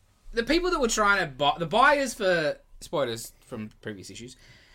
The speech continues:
uh, the buyers for what they've stolen, right? The buyers for the MacGuffin is the feds, right? So this one is basically the Penguin has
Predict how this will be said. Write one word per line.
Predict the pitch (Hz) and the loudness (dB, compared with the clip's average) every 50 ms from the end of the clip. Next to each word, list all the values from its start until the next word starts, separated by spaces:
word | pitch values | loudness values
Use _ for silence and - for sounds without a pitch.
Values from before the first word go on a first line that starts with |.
| _ - | _ -8
uh, | 165 165 156 151 147 123 | -4 -2 0 0 -2 -2
the | 151 165 | -6 -6
buyers | 165 214 262 277 269 262 240 - | -2 2 2 2 2 2 -2 -4
for | - 196 175 165 160 156 143 | -4 -2 -2 -2 -2 -4 -6
what | 147 151 147 151 | -6 -8 -8 -6
they've | 135 127 - | -8 -10 -10
stolen, | - - 123 113 107 98 92 90 90 | -8 -6 -6 -6 -6 -8 -12 -14 -12
right? | 92 98 113 135 165 - _ _ _ _ _ _ _ _ - | -8 -6 -4 -6 -6 -8 _ _ _ _ _ _ _ _ -12
The | 131 127 | -12 -10
buyers | 139 151 160 175 175 175 | -8 -6 -6 -6 -6 -6
for | - | -8
the | 151 135 127 120 | -10 -10 -8 -6
MacGuffin | 135 127 117 - 117 113 | -6 -8 -8 -8 -10 -12
is | 110 110 - - _ _ _ _ _ _ _ _ _ _ _ _ _ _ _ _ _ | -12 -14 -18 -20 _ _ _ _ _ _ _ _ _ _ _ _ _ _ _ _ _
the | - 104 | -18 -14
feds, | - 107 - - _ - - - _ _ _ _ _ _ _ _ _ _ _ _ _ _ - 98 | -14 -14 -14 -16 _ -20 -20 -20 _ _ _ _ _ _ _ _ _ _ _ _ _ _ -16 -12
right? | 110 143 185 - - _ _ _ _ _ _ _ _ _ _ _ _ _ _ _ _ _ _ - - | -10 -8 -8 -10 -12 _ _ _ _ _ _ _ _ _ _ _ _ _ _ _ _ _ _ -20 -10
So | - 135 131 | -8 -6 -6
this | 135 196 214 - - | -4 -4 -4 -4 -2
one | 214 202 202 202 202 202 208 - - _ _ _ _ _ _ _ _ - | -2 -2 -2 -2 -4 -6 -10 -14 -20 _ _ _ _ _ _ _ _ -12
is | 147 151 143 | -10 -10 -6
basically | - 185 190 202 214 208 - 196 185 175 185 175 165 160 156 151 147 156 - - _ _ _ _ _ _ _ _ _ _ _ _ _ | -2 0 2 2 0 -2 -6 -8 -10 -8 -6 -6 -4 -4 -4 -6 -8 -10 -14 -20 _ _ _ _ _ _ _ _ _ _ _ _ _
the | - - 262 - _ _ | -16 -16 -16 -16 _ _
Penguin | - 302 302 453 440 415 370 294 240 233 233 233 233 247 277 - - - - - _ _ _ _ - _ _ _ | -4 -4 -2 -2 -4 -4 -4 -4 -4 -6 -6 -6 -8 -8 -10 -10 -14 -20 -20 -20 _ _ _ _ -20 _ _ _
has | - 180 170 170 160 160 151 143 147 - | -4 -2 0 0 0 0 -2 -4 -10 -16